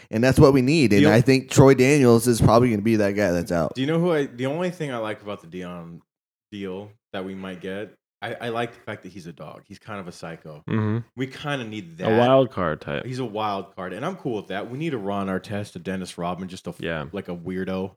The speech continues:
Speaker 2: Like, we need that. We have a bunch of grade A citizens out there paying their taxes and doing God's work and stuff, but we need a psycho.
Speaker 3: Give me the
Speaker 2: And
Speaker 3: last
Speaker 2: Dion's like that.
Speaker 3: I agree. Like, the last twenty years, is there a team that didn't have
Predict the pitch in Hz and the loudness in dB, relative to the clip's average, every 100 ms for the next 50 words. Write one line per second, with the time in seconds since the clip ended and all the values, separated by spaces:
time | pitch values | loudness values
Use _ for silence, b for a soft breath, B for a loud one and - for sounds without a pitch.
0 | _ 120 113 131 139 123 101 92 110 - | _ -8 -4 -2 -2 -2 -4 -6 -8 -4
1 | 131 117 104 120 110 95 87 _ _ _ | -2 -2 -4 -6 -6 -10 -14 _ _ _
2 | 104 113 104 101 98 - 98 101 104 98 | -10 -6 -4 -4 -6 -6 -8 -8 -10 -8
3 | 98 95 101 95 110 107 101 92 98 92 | -6 -6 -6 -8 -8 -8 -8 -6 -4 -4
4 | - 98 92 92 101 104 101 95 95 92 | -6 -8 -8 -8 -6 -4 -6 -6 -4 -4
5 | 90 90 87 - 90 - 95 92 104 127 | -6 -8 -8 -10 -16 -8 -8 -6 -4 0
6 | 151 143 - 98 87 78 76 107 170 220 | 2 0 0 -4 -4 -8 -12 2 4 6
7 | 214 135 127 143 135 120 110 98 - 80 | 6 6 6 6 4 0 -2 -4 -6 -12
8 | 78 117 127 127 101 131 117 98 92 - | -12 -4 -2 -2 -2 -2 0 0 -2 -2
9 | 107 123 131 - 131 131 98 104 135 131 | 0 0 -2 -2 0 0 0 0 -2 -2
10 | 82 110 110 120 107 - 101 107 104 82 | -2 -4 -2 -2 -2 -4 -4 -2 -2 -4
11 | - 95 107 120 123 131 135 | -4 -4 -4 -2 -2 -2 -4